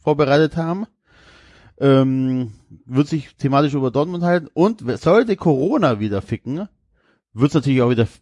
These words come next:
noch krasseren Content geben hinter der Paywall. Also meldet euch an,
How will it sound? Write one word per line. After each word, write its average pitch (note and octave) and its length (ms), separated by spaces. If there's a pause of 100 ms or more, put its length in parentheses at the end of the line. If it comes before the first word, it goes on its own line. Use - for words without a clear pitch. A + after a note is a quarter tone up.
noch B2 360
krasseren F2 440
Content E2+ 380
geben D#2+ 340 (280)
hinter F#2+ 180
der F2+ 100
Paywall. E2 400
Also F#2+ 240
meldet D3+ 280
euch B2+ 220
an, F3 280